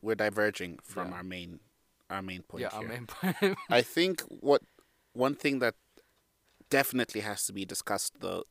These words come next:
Speaker 1: is what to do if this game is the source of your mental,
Speaker 2: Mm.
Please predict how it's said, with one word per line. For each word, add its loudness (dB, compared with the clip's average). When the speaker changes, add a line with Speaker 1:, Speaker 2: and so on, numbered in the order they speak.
Speaker 1:
is 0
what 10
to 4
do 4
if -2
this 0
game 4
is 0
the 2
source 2
of 2
your 4
mental, 0
Speaker 2:
Mm. -12